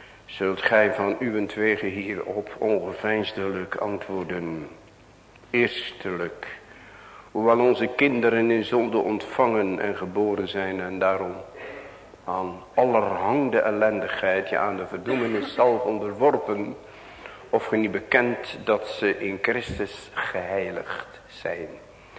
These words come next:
En daarom als lidmaten zijn er gemeente behoren gedoopt te wezen. Ten andere of ge de leden in het Oude en Nieuwe Testament, in het artikelen des christelijke geloofs begrepen is, in de christelijke kerk al hier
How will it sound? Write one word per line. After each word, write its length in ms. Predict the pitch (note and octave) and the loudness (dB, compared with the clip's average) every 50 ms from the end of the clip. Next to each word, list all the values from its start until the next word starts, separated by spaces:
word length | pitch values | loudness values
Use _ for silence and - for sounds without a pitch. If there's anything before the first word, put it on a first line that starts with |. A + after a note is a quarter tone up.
| - - - - - - | -18 -18 -18 -16 -6 -2
En 180 | - G#2 G2+ | 0 2 4
daarom 320 | G#2 G#2+ A2 A2 G2+ G2 F#2+ | 6 6 8 6 6 2 0
als 140 | F#2 - - | -2 -2 0
lidmaten 580 | A2 G#2+ G2+ - A2 G#2 G2+ G2+ F#2+ - - | 0 0 2 0 0 0 0 -2 -4 -6 -8
zijn 300 | - - G#2 G2 F#2+ F#2 | -6 -4 -4 -4 -4 -4
er 160 | F#2+ F#2 F2+ - | -6 -8 -8 -10
gemeente 580 | - - - F#2 F2 F#2 F2+ F2 E2 D#2+ - F2 | -10 -10 -8 -4 -2 -2 -2 -2 -2 -4 -6 -6
behoren 460 | D#2+ E2+ E2+ E2+ F#2+ F#2 F2 E2+ D#2+ | -6 -4 -4 -2 -2 -2 -2 -4 -6
gedoopt 460 | - - E2 D#2+ F#2 F#2 F2 D#2+ - - | -8 -10 -8 -6 -4 -4 -4 -6 -8 -8
te 120 | E2+ E2 | -10 -8
wezen. 640 | D#2+ E2 E2 E2 D#2 - - E2+ E2+ - - - - - - - - - - - - - - - - - - - - - - - - - - - - - - - - - - - - - | -6 -6 -6 -6 -6 -8 -8 -10 -8 -10 -10 -12 -14 -18 -20 -20 -20 -20 -20 -20 -20 -20 -20 -20 -20 -20 -20 -20 -20 -20 -20 -20 -20 -20 -20 -20 -20 -20 -20 -18 -16 -14 -12 -12 -4 2
Ten 180 | - A2 A2+ B2 | 4 6 8 8
andere 300 | C3+ C#3+ C3+ C3 B2+ B2+ | 8 8 8 8 6 6
of 100 | - - | 4 4
ge 180 | - A#2+ G#2 | 2 0 0
de 120 | G2+ G#2 G#2+ | 2 2 2
leden 420 | G#2 A2 A#2+ B2+ C3 B2+ A#2 A#2 | 4 4 4 4 4 4 4 4
in 100 | A#2 A2+ | 4 4
het 180 | G#2+ G#2 - - | 4 4 4 6
Oude 320 | A#2+ A#2+ A#2+ A#2+ G#2+ G#2+ | 6 6 6 6 4 4
en 80 | G#2+ A2+ | 2 2
Nieuwe 200 | A2 G#2 G#2+ G2+ | 2 0 -2 -2
Testament, 720 | - G#2 G#2 - - G2+ F#2+ F#2+ G#2 G#2+ G#2+ G#2+ G#2+ G#2 | -2 -2 -4 -4 -4 -4 -2 0 0 0 0 -2 -2 -4
in 140 | - G#2 G2 | -4 -2 -2
het 140 | G2 F#2 F2+ | -2 -2 -4
artikelen 760 | F#2+ F#2 - - A#2+ A#2 - A#2 G#2+ G#2+ A2 A2 G2+ G2 F#2 - - - - - - - - - - - | -6 -6 -6 -8 -6 2 4 4 4 4 2 0 0 -2 -6 -8 -12 -16 -16 -16 -16 -16 -16 -18 -4 -2
des 200 | - G2+ - - - | -2 -2 -2 0 0
christelijke 640 | - B2 C#3 C3+ - - B2+ B2 B2 A#2 - A2 | 2 2 2 2 0 0 0 0 0 0 0 -2
geloofs 420 | - - G2 G#2 A2 A#2 A#2+ - A2+ | 0 0 2 4 4 4 4 2 -2
begrepen 640 | G#2+ F#2+ - G#2 G2+ A#2+ C3 C#3 C3+ - A#2+ - | -2 0 2 2 4 4 4 2 2 2 2 2
is, 160 | A#2 A#2+ G#2+ | 2 2 2
in 180 | A2+ A2 G#2+ G#2 | 0 0 2 2
de 140 | G2+ G2 G2+ | 0 -2 -2
christelijke 480 | - C#3+ C#3+ C#3 - - A#2+ - - A#2 | -2 -2 -2 -2 -4 -6 -6 -4 -4 -4
kerk 340 | - - A#2+ A2+ A2+ G#2 - | 0 2 2 2 2 2 2
al 160 | G#2 G2+ G#2 | 2 2 2
hier 480 | G2+ - G#2+ A#2 B2 A2+ G#2 G2 F#2+ | 0 -2 -4 -4 -4 -4 -4 -4 -6